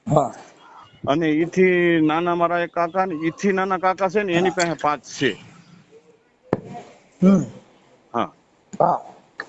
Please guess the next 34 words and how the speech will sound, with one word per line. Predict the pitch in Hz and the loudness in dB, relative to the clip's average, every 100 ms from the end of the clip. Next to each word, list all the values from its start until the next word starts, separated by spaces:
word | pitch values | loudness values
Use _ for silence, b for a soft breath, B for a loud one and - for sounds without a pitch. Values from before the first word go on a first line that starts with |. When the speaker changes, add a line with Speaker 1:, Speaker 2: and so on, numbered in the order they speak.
| - _ _ - - | -18 _ _ -18 -14
Speaker 2:
એટલે | 123 139 | -4 -2
ઈ | 143 | -2
કે, | 151 | -2
"તમે | 143 147 147 | -2 0 -2
સાઈનો | - 139 165 170 | -2 -4 -4 -6
આપી | 165 170 | -6 -6
ગયો | 170 | -4
એટલે | 165 135 | -2 -2
અમારા | 131 151 156 | 0 -2 -2
પાસ | 156 156 | -4 -6
તો," | - 165 | -2 0
ઈ | 160 | 0
કે, | 156 | 2
"આવે | 156 170 | 0 2
અમારા | 160 156 156 135 | 0 0 -2 -4
કુટુંબ," | 160 175 147 | -4 -2 0
એમ | 135 120 | 0 0
કે | 127 135 | 0 0
છે | 139 | 0
મતલબમાં. | 135 127 131 135 165 - _ _ _ _ _ - | -2 -2 -4 -2 -4 -4 _ _ _ _ _ -8
Speaker 1:
હા, | 117 | -6
એટલે | 117 120 | -2 -2
એમાં | 120 117 | 0 -2
સાઈન | - 127 139 135 | 2 4 4 2
બાઈન | 131 135 127 | 0 -2 0
કરી | 135 143 | 0 0
નાખો | 143 139 147 | -2 -2 -2
ને | 139 | -2
પછી | 143 139 143 | -2 0 0
તમે | 156 147 | 0 2
તમારા | 151 151 139 | 0 0 2
રદ | 147 151 | 2 2
કરાવી | 151 151 147 147 | 2 2 2 2
નાખો | 143 135 | 0 2